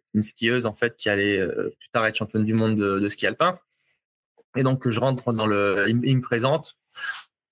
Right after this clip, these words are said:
Donc, je rentre dans le, dans le,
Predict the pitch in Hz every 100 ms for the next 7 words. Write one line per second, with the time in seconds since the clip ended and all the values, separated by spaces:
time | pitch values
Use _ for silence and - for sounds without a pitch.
0 | - 107 107 107 104 113 113 104 98 95
1 | 95 92 90 90 - - - - _ _
2 | - - - 57 -